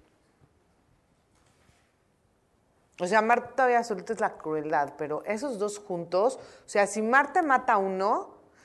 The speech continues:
Plutón mata a miles. O sea, la bomba atómica es plutoniano. Entonces, Plutón y Marte juntos es como una destrucción y una agresividad y un... Eh,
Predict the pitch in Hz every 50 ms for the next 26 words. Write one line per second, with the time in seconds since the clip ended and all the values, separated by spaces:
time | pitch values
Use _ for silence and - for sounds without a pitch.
0 | - _ _ _ _ _ _ _ _ _ _ - 170 185 196 196 190 196 190 233
1 | 226 226 240 262 294 311 302 - - - - - - 180 185 196 202 196 196 -
2 | 214 214 214 - - - - - 180 180 180 180 165 139 131 127 - - - -
3 | _ _ _ _ _ _ - 170 202 208 175 - 202 202 208 208 240 254 254 277
4 | 294 285 - 240 226 226 247 240 240 262 277 311 339 339 - - - - _ _
5 | _ - - 185 185 - - 185 190 185 - 202 208 220 208 190 175 170 - -
6 | - _ - - - _ _ - 190 185 190 214 208 - - 196 208 208 208 240
7 | 277 302 339 370 349 320 269 247 233 - 254 240 - - 220 202 202 196 180 -
8 | 196 208 226 220 208 185 - - - 233 240 220 208 214 226 233 226 202 202 -
9 | - - 160 143 - - - - - 175 175 175 180 202 208 208 - - - -
10 | _ _ - 175 202 220 226 247 254 247 247 214 - - - 170 160 151 160 151
11 | 160 160 160 165 175 190 190 - - 180 165 180 190 202 208 214 214 220 226 226
12 | 226 220 202 170 160 151 -